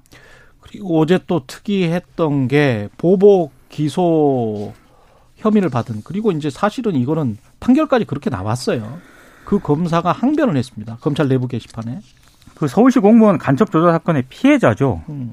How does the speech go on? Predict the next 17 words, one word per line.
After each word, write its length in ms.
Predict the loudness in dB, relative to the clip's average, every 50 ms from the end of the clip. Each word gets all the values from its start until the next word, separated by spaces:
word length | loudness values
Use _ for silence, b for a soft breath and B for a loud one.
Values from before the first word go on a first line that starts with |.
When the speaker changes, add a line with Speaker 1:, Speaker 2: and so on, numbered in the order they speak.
| -8 -2
Speaker 2:
유우성 400 | 0 2 4 4 4 6 4 4
씨에 220 | 2 2 0 0
대한 220 | 0 0 -2 -2 -2 -2
보복성 520 | -2 0 2 0 0 0 2 2 2 2
추가 260 | 0 -2 0 2 2
기소에 360 | 2 0 -2 -2 0 0 -2 -2
관여했던 560 | -2 -2 -2 0 0 -2 -2 -2 -4 -6 -6
검사, 380 | -6 -8 -8 -8 -8 -8 -8 -8
이 100 | -10 -12
주인공이 460 | -4 -2 -2 0 0 0 -2 -2 -2 -2
안동환 640 | 0 0 2 2 4 4 6 6 6 6 6 4
서울 280 | 0 -2 -2 -2 -4 -4
동부지검 600 | -4 -2 -2 0 -2 -2 -4 -2 0 0 0 0 -2 B B B B B B B B B B B B -2
형사 280 | 2 2 4 4 4 4
일 220 | 6 6 6 6
부장검사인데요. 1000 | 4 2 2 4 4 4 4 4 4 2 2 0 0 0 0 0 0 0 -2 B B B B B B B B B B B B B
어, 320 | 0 2 4 4 4 4